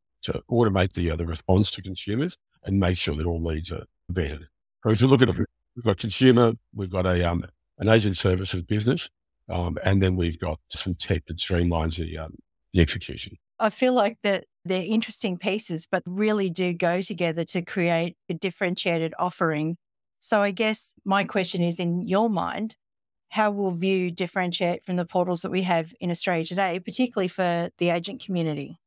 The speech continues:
Speaker 1: Sure. Well, well, I hope the first thing we can do for the industry is reduce costs significantly, because our primary position is that we go free.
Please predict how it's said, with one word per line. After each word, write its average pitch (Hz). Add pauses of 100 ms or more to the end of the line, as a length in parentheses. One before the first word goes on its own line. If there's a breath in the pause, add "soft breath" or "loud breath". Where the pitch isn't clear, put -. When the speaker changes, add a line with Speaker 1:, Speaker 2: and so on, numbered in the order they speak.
(160)
Speaker 1:
Sure. 85
Well, 104
well, 131
I 127
hope 156
the 127
first 113
thing 95
we 90
can 82
do 85
for 80
the 92
industry 85
is 80
reduce 82
costs -
significantly, 80
because 80
our 92
primary 113
position 82
is 85
that 80
we 82
go 82
free. 113